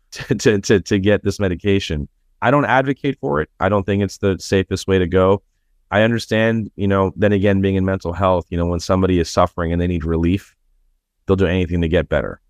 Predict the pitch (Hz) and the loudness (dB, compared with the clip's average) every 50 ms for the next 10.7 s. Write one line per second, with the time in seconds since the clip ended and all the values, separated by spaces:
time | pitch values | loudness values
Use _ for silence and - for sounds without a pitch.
0 | _ - 82 90 90 85 - - 92 90 92 98 98 90 - - 95 92 90 90 | _ -4 -2 -2 -2 -2 0 2 4 4 4 2 0 -2 0 0 0 2 2 2
1 | 87 87 80 - - 82 80 73 - - 90 92 95 95 90 80 - 90 87 82 | 0 0 -2 -2 -4 -4 -4 -4 -4 -2 0 0 2 0 0 0 0 0 0 0
2 | - 92 71 64 62 - _ _ _ - 85 82 82 78 - 95 92 90 85 - | -2 -4 -4 -4 -6 -6 _ _ _ -4 -4 -2 -2 -2 0 0 0 0 2 2
3 | 98 98 95 90 87 85 - _ _ _ _ _ _ _ - 92 98 104 95 87 | 2 4 4 4 2 0 -4 _ _ _ _ _ _ _ -4 0 0 0 0 0
4 | 87 85 95 90 85 80 - - 85 90 90 87 71 82 87 82 - - - 87 | 0 0 2 0 0 -2 -4 -2 0 0 2 0 0 -4 -6 -6 -6 -2 -2 0
5 | 85 80 _ 80 80 80 78 - 85 85 85 82 82 80 76 71 65 69 - _ | 0 -2 _ -6 -6 -6 -4 -2 -2 -2 0 0 0 -2 -2 -2 -2 -6 -8 _
6 | _ _ _ _ _ 92 110 123 - - 165 165 - - 107 95 104 117 101 - | _ _ _ _ _ -2 -2 -2 2 2 2 2 2 2 0 4 4 4 4 2
7 | - 95 120 135 139 135 123 113 107 101 98 - - 110 113 117 113 104 98 95 | 0 -4 -2 -2 0 0 0 0 0 -2 -2 -2 -4 -4 -4 -2 0 0 2 2
8 | 95 92 _ - 92 87 85 85 85 82 80 82 78 73 80 80 80 80 90 95 | 0 0 _ -2 -2 0 2 2 0 0 0 -2 -2 -2 -2 -2 0 0 0 0
9 | 92 95 92 90 _ _ _ _ _ _ - 85 90 90 - - 78 87 85 80 | 0 0 -2 -4 _ _ _ _ _ _ -2 0 0 0 0 0 0 0 -2 -2
10 | 76 - 95 95 95 92 90 85 82 80 78 78 78 | -2 -2 0 0 2 2 2 2 2 0 0 -2 -4